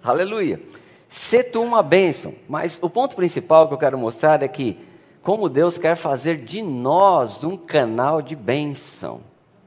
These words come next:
Você crê nisso? Deixa eu te mostrar uma escritura na Nova Aliança. Segundo a Coríntios, capítulo nove, verso dez a quinze.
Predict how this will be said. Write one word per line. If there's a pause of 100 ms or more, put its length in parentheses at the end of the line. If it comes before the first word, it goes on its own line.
(640)
Você
crê
nisso? (680)
Deixa
eu
te
mostrar
uma
escritura
na
Nova
Aliança.
Segundo
a
Coríntios,
capítulo
nove, (480)
verso
dez
a
quinze.